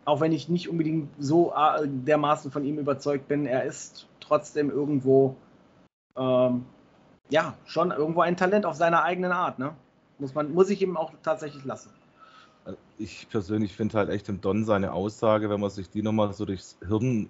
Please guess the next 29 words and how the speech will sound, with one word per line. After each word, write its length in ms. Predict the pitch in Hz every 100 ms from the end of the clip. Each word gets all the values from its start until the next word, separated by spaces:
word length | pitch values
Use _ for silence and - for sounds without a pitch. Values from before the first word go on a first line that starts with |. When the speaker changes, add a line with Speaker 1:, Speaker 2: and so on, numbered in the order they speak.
| -
Speaker 2:
äh, 400 | 101 101 98 98
kloppen 420 | 98 110 101 110
lässt, 300 | 101 101 -
so 300 | - 98 95 - _ - - _ _ _ _ _ _
Heel, 380 | - 110 120 113 101 _
Face, 460 | _ - 101 113 -
Eddie 280 | - 107 101
Kingston, 640 | - 104 117 - 113 110 -
es 180 | 90 -
trifft's 300 | 135 - 117
eigentlich 280 | 104 101
echt 200 | - 107
gut. 140 | - 123
Ich 100 | 127
konnte 180 | 147 -
anfangs 340 | 156 160 139
mit 140 | 135
Kingston 460 | - 143 143 123 92
gar 240 | 120 123
nichts 180 | 190 -
anfangen. 500 | 151 170 - 180 185 - _ _ _ _ _ - - _ -
Speaker 1:
Ja, 200 | 147 - -
ich 160 | 143
auch 100 | 147
nicht. 240 | 131 120 - _ _ _ -
Speaker 2:
Aber 220 | 110 117
jetzt 320 | 117 127 -
mittlerweile, 720 | 147 131 107 101 127 156 147 110
ähm, 520 | 123 127 127 123